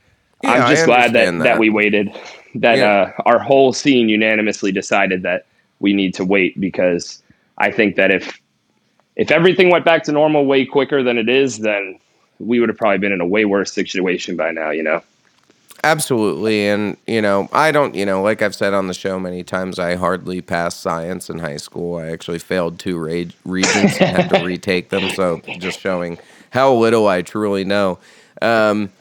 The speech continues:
Speaker 1: but that's why I just sit, sat back and kind of, you know, went with the flow of things and just did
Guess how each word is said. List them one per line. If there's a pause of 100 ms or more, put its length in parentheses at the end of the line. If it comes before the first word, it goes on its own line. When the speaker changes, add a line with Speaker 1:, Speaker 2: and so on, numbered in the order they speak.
(360)
Speaker 1:
but
that's
why
I
just
sit, (140)
sat
back
and
kind
of, (160)
you
know,
went
with
the
flow
of
things
and
just
did